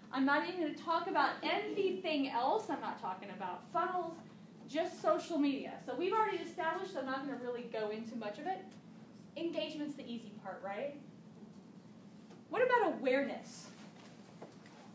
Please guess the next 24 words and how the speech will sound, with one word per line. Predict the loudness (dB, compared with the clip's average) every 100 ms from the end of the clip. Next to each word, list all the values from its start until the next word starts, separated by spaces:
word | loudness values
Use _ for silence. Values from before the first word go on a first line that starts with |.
| -18 -18 -18 -8
Awareness | -2 2 4 4 2
is, | 0
like, | 0 0
the |
hard | 2 4 4
part. | 4 2 4
People | 2 2
pay | 2 2
a | 4
lot | 4 4
of |
money | 4 4 0
for | -4
that. | -4 -6 -8 -12 -14 -14 -10
How | -2 0
many | 4
of | 6
you |
are | 6 4
in | 2
a | 0
Facebook | 0 -2 -2 -4
group, | -6
though? | -8